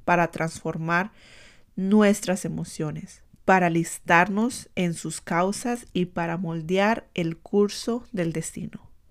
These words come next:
Realmente las palabras no solo pueden crear emociones, también pueden crear acciones y de las acciones fluyen los resultados de nuestras vidas. Entonces, tú puedes cambiar tu vida tan solo cambiando tus palabras.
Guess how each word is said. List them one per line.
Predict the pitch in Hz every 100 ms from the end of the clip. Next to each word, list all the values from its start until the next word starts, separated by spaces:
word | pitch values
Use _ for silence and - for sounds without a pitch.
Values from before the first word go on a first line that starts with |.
| - - - - -
Realmente | 226 233 240 233 254
las | 247
palabras | 254 214 180 190 220
no | 196
solo | 208 208 208 202
pueden | 190 190
crear | 202 190 170
emociones, | 180 185 - 165 180 -
también | 156 160
pueden | 165 180 175
crear | 175 165 160 -
acciones | 170 170 - - 214 202 175 196 -
y | 185
de | 180
las | 170 180
acciones | 170 - 175 170 202 - - - -
fluyen | - 226 226 226 240
los | 247
resultados | 262 262 240 202 190 247
de | 240 170
nuestras | 160 - 147 151
vidas. | 139 - - - _ - _ -
Entonces, | - 170 165 185 185 202 - 349 - - - - - - - _
tú | 302 339
puedes | 311 285 285
cambiar | 269 240 233
tu | 240
vida | 226 190 175 185 - - -
tan | 185 175 175
solo | - 202 226
cambiando | 226 180 160 175
tus | 202 202
palabras. | 165 143 73 - -